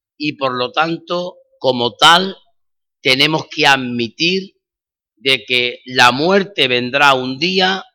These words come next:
si el Señor no llega antes, la muerte nos llegará un día y estaremos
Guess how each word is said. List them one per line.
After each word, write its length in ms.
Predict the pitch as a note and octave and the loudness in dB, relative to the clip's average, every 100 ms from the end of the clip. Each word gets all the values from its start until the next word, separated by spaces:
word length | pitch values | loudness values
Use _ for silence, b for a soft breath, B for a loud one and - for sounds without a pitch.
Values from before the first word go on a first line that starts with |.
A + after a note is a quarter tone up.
| _ _ | _ _
si 240 | - D3 C#3 | -8 -2 0
el 140 | B2+ | -2
Señor 680 | - B2 A#2 C3 C#3+ C#3+ C3 | -6 -6 -4 -2 0 -2 -4
no 320 | A#2+ B2+ C3 | -8 -4 -4
llega 380 | B2+ C3+ B2+ D3 | -4 0 2 2
antes, 540 | F#3 F#3+ G#3+ G3+ G3+ _ _ _ _ _ _ | 0 -4 -2 -2 -4 _ _ _ _ _ _
la 200 | A#2 B2+ | 0 0
muerte 520 | B2+ D#3 E3 C3+ C#3 | 2 0 0 -2 -4
nos 240 | B2+ A#2+ G#2 | -4 -6 -4
llegará 400 | B2 A#2+ B2 C#3 | -2 -2 0 -2
un 180 | C3+ B2+ | -4 -6
día 360 | D3 D3 D3 | -4 -2 -4
y 140 | C#3 C3 | -4 -8
estaremos 920 | - G#2+ B2 C3+ C#3+ C#3+ C#3 - | -4 -2 0 0 -2 -6 -8 -14